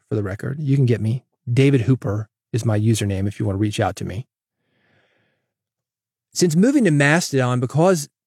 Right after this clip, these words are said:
there's such less noise there, and this gets back to attention, what I talked about earlier, it has been so much easier for me to have real meaningful conversations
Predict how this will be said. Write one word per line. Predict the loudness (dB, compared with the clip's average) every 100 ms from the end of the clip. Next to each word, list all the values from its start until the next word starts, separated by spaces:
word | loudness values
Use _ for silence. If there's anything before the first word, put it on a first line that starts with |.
| _
there's | 0 2 2
such | -2 0 -2 -2 -10
less | -2 2 2 0
noise | 0 2 4 4 2 0
there, | -6 -14 -14 -18 -20 _ _ _ _ _ _ _ _ _ _ _ _ _ _
and | 0
this | 0
gets | 0 0
back | 0 0
to | 0
attention, | -4 0 0 0 -4
what | -4
I | -4
talked | -4 -4
about | -4 -4
earlier, | -4 -6 -12 -20 _ _ _ _ _ _
it | 0 2
has | 2
been | 0 0
so | -2 -4 -2 0 2
much | 2 0 0
easier | 0 2 0
for | -2 -2
me | 0
to |
have | 0 -2 -4
real | -4 0 2 4
meaningful | 4 4 4 2 -2
conversations | -2 0 0 -2 -2 0 -2 -6 -10 -16